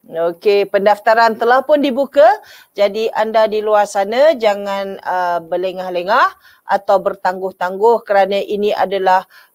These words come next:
ah, peluang keemasan yang disediakan oleh pihak, ah, institusi perbankan S M E sebenarnya. Ah, rugi ya, Puan, ya, kalau tidak merebut peluang,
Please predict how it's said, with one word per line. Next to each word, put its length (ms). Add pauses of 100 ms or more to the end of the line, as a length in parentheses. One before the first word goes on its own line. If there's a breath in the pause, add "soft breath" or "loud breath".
ah, 160
peluang 540
keemasan 760
yang 320
disediakan 880
oleh 240
pihak, 480 (320 soft breath)
ah, 400
institusi 800
perbankan 720
S 320
M 160
E 480
sebenarnya. 640 (480 soft breath)
Ah, 240
rugi 400
ya, 80
Puan, 320
ya, 160
kalau 320
tidak 320
merebut 480
peluang, 560